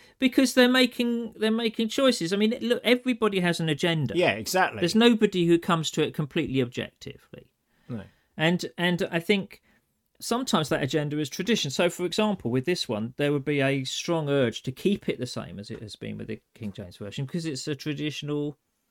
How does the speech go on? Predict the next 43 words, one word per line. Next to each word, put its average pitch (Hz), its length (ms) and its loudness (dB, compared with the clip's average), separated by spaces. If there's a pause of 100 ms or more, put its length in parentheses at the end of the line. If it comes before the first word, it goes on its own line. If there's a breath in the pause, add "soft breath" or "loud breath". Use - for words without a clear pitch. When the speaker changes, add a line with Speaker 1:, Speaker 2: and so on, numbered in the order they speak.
(240)
Speaker 1:
sort - 380 -8
of 143 140 -6
interpretation. 156 1040 -10 (440 soft breath)
And 147 180 -2
the 151 40 0
same 185 320 2
is 160 120 -2
true 131 200 2
of 123 100 0
things 123 240 -2
that 123 100 -6
we've 135 220 2
talked - 180 -6
about 120 160 -10
in 110 60 -6
the 117 60 -8
podcast 131 420 -6
before. 127 220 -4
I'm 95 80 -6
sure, 135 200 -6
you 135 100 -2
know, 110 80 0
you 127 180 0
remember 117 280 -4 (160)
we 123 100 -4
talked - 260 -12
about 101 220 -12
the 104 60 -12
virgin 98 420 -10
birth, 147 320 0
for - 80 -8
example. 147 500 -4
Speaker 2:
Yeah, 151 120 0
we 127 160 -4
have. 165 280 -6 (240)
Speaker 1:
Where 160 580 2
actually 160 400 -4
the 120 120 0
word 123 240 2
doesn't 120 220 -6
necessarily 110 480 -4
mean 143 240 0
that, 95 400 -8